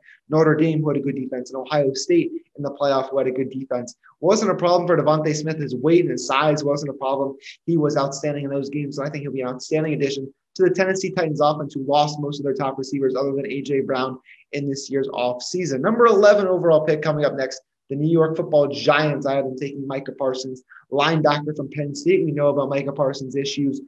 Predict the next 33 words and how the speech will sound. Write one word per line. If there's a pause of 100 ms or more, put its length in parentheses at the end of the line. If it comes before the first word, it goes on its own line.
(340)
off
the
field,
his
character
with
Penn
State. (760)
Ev-,
I
think
if
without
that,
he'd
be
a
top
five
pick
in
this
year's
draft,
possibly. (240)
Instead,
he
falls
to
eleven,
and
the
Giants,